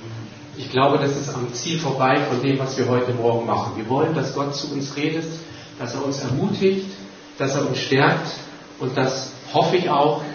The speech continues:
Mich hat diese Geschichte sehr angesprochen.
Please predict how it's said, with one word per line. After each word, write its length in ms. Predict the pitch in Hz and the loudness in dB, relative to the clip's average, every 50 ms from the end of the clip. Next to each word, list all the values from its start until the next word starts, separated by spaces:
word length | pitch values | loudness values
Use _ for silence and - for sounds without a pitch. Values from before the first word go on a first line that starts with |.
| - - - - - | -10 -14 -16 -4 -2
Mich 160 | 160 160 165 | 0 2 2
hat 180 | 185 180 185 190 | 2 2 2 0
diese 180 | 180 170 175 | 0 0 0
Geschichte 460 | - 185 - - 185 190 185 - 165 | 0 0 -2 -2 -2 -2 -4 -4 -2
sehr 200 | 151 151 143 135 | 0 2 4 4
angesprochen. 840 | 175 180 196 196 - - - - 185 185 185 185 185 190 190 190 - | 4 4 2 0 0 -2 -2 2 4 4 4 4 2 0 0 0 -2